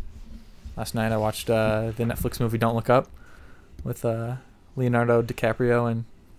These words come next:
Jennifer Lawrence. And, uh, it was a good movie. I enjoyed it. I'd give it a solid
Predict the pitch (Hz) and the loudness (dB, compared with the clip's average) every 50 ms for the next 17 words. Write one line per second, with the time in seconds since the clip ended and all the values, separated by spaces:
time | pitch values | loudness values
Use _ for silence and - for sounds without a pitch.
0 | - - - 123 120 - 127 123 117 117 120 123 - - - - - - - - | -16 -8 -6 -6 -4 -4 -4 -2 -2 -2 -2 -4 -8 -12 -16 -20 -20 -20 -20 -20
1 | - - - - - - - 208 139 123 117 120 117 117 113 113 113 113 120 120 | -20 -20 -20 -20 -20 -16 -12 -8 -4 -2 0 2 4 6 6 6 4 2 -2 -4
2 | - - - - - - - - - - - - - - - - - - - - | -8 -18 -20 -20 -20 -20 -20 -20 -20 -20 -20 -20 -20 -20 -20 -20 -20 -20 -20 -20
3 | - - - - 151 160 170 170 160 160 156 165 196 202 196 - - - - - | -20 -20 -8 -4 -2 4 4 6 6 6 6 6 4 2 0 -4 -14 -20 -20 -20
4 | - - - - - - - - 123 120 123 123 127 143 - - 127 117 139 135 | -20 -20 -20 -20 -20 -14 -6 -6 -2 4 4 6 6 4 2 0 0 4 4 6
5 | 127 135 131 123 - - - - - - - - - - - - - - - - | 6 6 4 4 2 -4 -20 -20 -18 -18 -18 -20 -18 -20 -20 -20 -20 -20 -20 -20
6 | - - - - - - - - - - - - - - - - - - - - | -20 -20 -20 -20 -20 -20 -20 -20 -20 -20 -20 -20 -20 -12 -6 -6 -6 -6 -6 -16
7 | - - - - - - - - - - - - - - - - - - - - | -20 -20 -20 -20 -20 -20 -20 -20 -16 -16 -16 -16 -16 -20 -20 -20 -20 -18 -18 -18
8 | - - - - - - 147 - - 139 123 127 127 127 123 120 123 - | -12 -12 -12 -12 -8 -6 -4 0 2 4 6 6 8 8 6 6 2 -2